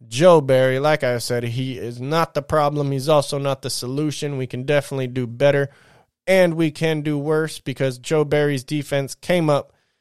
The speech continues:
sealed the victory, did what they had to do, and pulled it off. Ah, Joe Barry, it was a, um, to hold the Chargers to twenty points is, it's, it's, it's impressive. You know, you gotta, you gotta give it to our defense. So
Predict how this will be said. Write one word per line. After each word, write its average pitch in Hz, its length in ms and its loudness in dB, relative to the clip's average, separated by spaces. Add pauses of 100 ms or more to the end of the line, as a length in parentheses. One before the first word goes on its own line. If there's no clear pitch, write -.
sealed 185 380 2
the 147 100 2
victory, 135 520 -2
did 156 260 0
what 151 160 0
they 135 160 0
had 135 280 0
to 120 60 -6
do, 123 440 -2
and 113 400 -4
pulled 147 280 -4
it 127 80 2
off. 170 340 0 (1300)
Ah, 190 340 2
Joe 196 280 4
Barry, 190 340 6
it 123 160 0
was 165 160 4
a, 156 180 4
um, 160 360 0 (340)
to 143 120 6
hold 196 260 6
the 175 60 -2
Chargers 180 440 2
to 123 100 -8
twenty 165 320 0
points 156 380 -2
is, 127 320 -6
it's, 127 240 -8 (220)
it's, 139 220 -4
it's - 220 -6
impressive. 165 560 0 (140)
You 147 140 -2
know, 147 100 0
you 151 180 -2
gotta, 151 440 4 (520)
you 147 100 -8
gotta 175 180 8
give 160 180 0
it 160 140 -4
to 147 100 2
our 135 140 4
defense. 120 560 -6
So 135 300 4